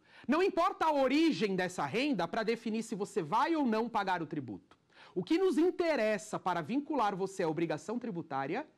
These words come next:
é a prática do fato gerador. Então, quando você pratica o fato gerador da obrigação, ser proprietário de um imóvel, ser proprietário de um carro, auferir renda,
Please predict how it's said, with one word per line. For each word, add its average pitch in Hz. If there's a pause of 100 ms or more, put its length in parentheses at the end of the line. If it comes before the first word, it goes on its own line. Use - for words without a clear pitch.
(360)
é 214
a 214
prática 269
do 240
fato 196
gerador. 170 (560)
Então, 277
quando 302
você 277
pratica 392
o 349
fato 262
gerador 190
da 165
obrigação, 180 (680)
ser 254
proprietário 220
de 185
um 233
imóvel, 185 (140)
ser 269
proprietário 226
de 175
um 226
carro, 175 (200)
auferir 247
renda, 202